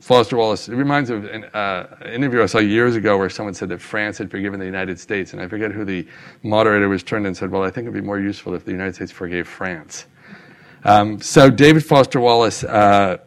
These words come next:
turns out to have lifted much of the dialogue from the story of my appearance directly from an appearance by an actress named Susan Saint James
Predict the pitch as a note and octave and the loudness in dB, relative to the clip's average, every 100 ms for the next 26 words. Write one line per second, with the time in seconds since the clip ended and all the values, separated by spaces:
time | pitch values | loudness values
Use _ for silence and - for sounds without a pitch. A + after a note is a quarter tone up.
0 | _ - D#3 C3+ C3 - G#2+ G2+ G#2 A2+ | _ 2 4 4 2 2 -6 -4 -2 -2
1 | C3+ - C3 G#2 F#2 F#2 _ _ A#2+ A#2+ | -2 -4 -10 -8 -8 -12 _ _ -10 -2
2 | C3 C3 A2+ A2+ G2+ G#2+ A2 G#2+ F#2+ F2+ | -2 -2 -8 -6 0 2 2 0 -2 -2
3 | D#2+ E2+ _ F#2+ F#2 - A2 F#2+ F#2 F2+ | -6 -16 _ -10 -10 -8 -6 -6 -6 -8
4 | - F#2 E2 - F2+ F2+ G#2+ - F#2+ E2+ | -8 -10 -10 -12 -10 -6 -6 -6 -10 -10
5 | - F#2 E2+ E2+ E2+ - E3 C3+ G2+ - | -12 -10 -10 -10 -14 -4 -4 -4 -8 -10
6 | F#2 F#2+ F#2 G2+ - F#2 E2 G2+ F2+ F2 | -6 -6 -8 -12 -12 -12 -10 -10 -12 -12
7 | F2+ F2 F#2+ F2+ F2 | -12 -10 -8 -8 -10